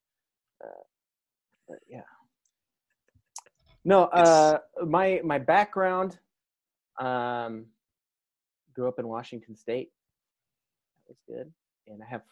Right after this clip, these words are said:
Speaker 1: I grew up, I have five siblings. So unlike you, Antonio, it was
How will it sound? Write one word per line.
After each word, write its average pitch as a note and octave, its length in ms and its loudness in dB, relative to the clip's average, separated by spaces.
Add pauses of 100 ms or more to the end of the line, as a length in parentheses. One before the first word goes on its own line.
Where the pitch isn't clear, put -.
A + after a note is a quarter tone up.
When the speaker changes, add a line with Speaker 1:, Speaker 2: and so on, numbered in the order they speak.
(120)
Speaker 1:
I A2+ 200 -6
grew A2 240 -6
up, G#2+ 100 -6
I A#2+ 60 -8
have A#2+ 140 -12
five A#2 200 -6
siblings. G2+ 460 -14
So G#2+ 260 -20
unlike G#2+ 320 -20
you, A2+ 100 -14
Antonio, G#2 520 -20
it - 100 -20
was - 260 -20